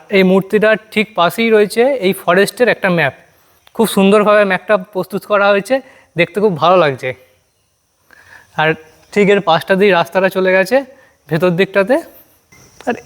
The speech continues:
এই যে এইটা রয়েছে, এইটা একটা ফরেস্ট বাংলো রয়েছে। এটাতে যদি কাউকে আমি পাই, কাউকে দেখতে পাই, তাহলে আমি ডিটেলসটা নিয়ে তোমাদেরকে জানিয়ে দেবো যে এখানে কী করে তোমরা বুক করে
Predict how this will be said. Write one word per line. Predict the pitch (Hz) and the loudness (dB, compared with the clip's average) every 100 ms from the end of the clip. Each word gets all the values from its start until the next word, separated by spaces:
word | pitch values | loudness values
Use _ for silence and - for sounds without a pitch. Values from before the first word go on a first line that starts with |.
| 208 | 2
এই | 233 220 | 4 2
যে | 262 262 - 214 | 2 2 0 -2
এইটা | 208 233 220 | 0 2 2
রয়েছে, | 226 214 185 208 220 202 | 2 0 -2 -4 -4 -8
এইটা | 202 226 | -4 -4
একটা | 220 240 - | -4 -8 -4
ফরেস্ট | 175 202 - 185 | 0 0 0 -2
বাংলো | 180 196 | 0 2
রয়েছে। | 196 170 - 190 - _ _ _ _ - | 0 0 -4 -8 -8 _ _ _ _ -6
এটাতে | 175 208 220 233 190 | -2 0 2 0 2
যদি | 190 202 | 0 0
কাউকে | 180 185 214 | 0 0 0
আমি | 220 214 - | 0 -2 0
পাই, | 180 180 226 - _ _ _ - | 2 2 -4 -14 _ _ _ -4
কাউকে | 175 190 165 | -4 -2 -4
দেখতে | 175 - 214 | -6 -4 -2
পাই, | 196 202 | 0 0
তাহলে | 170 185 202 | 2 2 2
আমি | 202 196 240 _ _ _ _ 156 | 0 -4 -10 _ _ _ _ -2
ডিটেলসটা | 175 175 214 - 233 196 | 0 2 0 0 0 2
নিয়ে | 208 247 220 | 0 -2 -4
তোমাদেরকে | 185 196 202 226 175 | 0 2 2 0 -2
জানিয়ে | 165 185 196 | -2 0 0
দেবো | 175 202 233 | -2 -4 -4
যে | 175 170 | -4 -4
এখানে | 190 208 190 | -4 -6 -6
কী | 180 | -4
করে | 196 196 | -4 -2
তোমরা | 196 196 165 | -2 -2 -2
বুক | 175 - | -8 -2
করে | 202 185 | 0 2